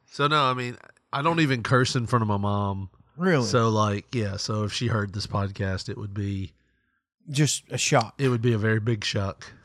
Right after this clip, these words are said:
Speaker 2: I bet
Speaker 1: She,
Speaker 2: it w-, I bet,
Speaker 1: she would
Speaker 2: speaking of
Speaker 1: probably
Speaker 2: big
Speaker 1: laugh.
Speaker 2: shocks
Speaker 1: She would probably laugh. She has a dark sense of humor.
Speaker 2: Really?
Speaker 1: Yeah.
Speaker 2: So her baby boy, just with a sailor's,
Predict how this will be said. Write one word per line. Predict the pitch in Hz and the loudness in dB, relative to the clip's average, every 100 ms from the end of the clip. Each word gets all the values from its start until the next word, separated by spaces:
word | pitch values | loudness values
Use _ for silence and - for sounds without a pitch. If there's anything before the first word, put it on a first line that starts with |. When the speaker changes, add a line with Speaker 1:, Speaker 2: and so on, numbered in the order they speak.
| - | -4
Speaker 2:
I | 165 | 2
bet | 165 196 | 6 6
Speaker 1:
She, | |
Speaker 2:
it | 123 | 4
w-, | 127 | 2
I | 143 | -2
bet, | 139 | 0
Speaker 1:
she | - 392 | 4 6
would | 359 | 6
Speaker 2:
speaking | 180 | 8
of | |
Speaker 1:
probably | 147 147 120 | 10 10 10
Speaker 2:
big | 151 143 | 6 6
Speaker 1:
laugh. | 107 | 4
Speaker 2:
shocks | 101 120 127 - - | 4 4 4 0 -2
Speaker 1:
She | 247 | -2
would | 233 | 2
probably | 165 127 | 2 4
laugh. | 113 107 | 0 0
She | 185 | 0
has | 165 | 0
a | 120 | 0
dark | 110 101 | 0 -2
sense | - 107 98 | -4 -6 -6
of | |
humor. | 95 101 87 87 _ _ - | -6 -6 -8 -12 _ _ -2
Speaker 2:
Really? | 165 143 107 104 - | 2 4 2 -6 -2
Speaker 1:
Yeah. | 113 90 76 - _ _ _ _ - - | -2 -2 -6 -16 _ _ _ _ -20 -8
Speaker 2:
So | - 143 135 127 120 - - | 0 2 2 0 -4 -10 -6
her | 135 | -4
baby | 113 123 151 165 | 0 0 0 0
boy, | 139 135 113 104 113 - _ _ - | 0 -2 -4 -10 -18 -20 _ _ -4
just | 139 - - - 151 | -2 -2 -8 -12 -2
with | 143 139 127 | 0 0 -2
a | 110 | -2
sailor's, | - 156 170 156 143 135 - | 0 2 2 0 0 -2 -6